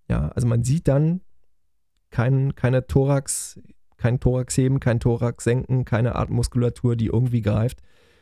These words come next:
Nur passiv gehen diese fünfzehn Liter Sauerstoff, ähm, über den Tubus in den Patienten rein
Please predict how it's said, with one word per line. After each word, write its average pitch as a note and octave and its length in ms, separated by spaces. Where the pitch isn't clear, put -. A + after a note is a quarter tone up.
Nur B2 200
passiv B2 460
gehen A#2 160
diese A#2 400
fünfzehn - 380
Liter A2+ 240
Sauerstoff, A2+ 600
ähm, A2 480
über A2+ 180
den A2 140
Tubus F#3 340
in F#3+ 160
den A#2+ 140
Patienten - 400
rein B2 420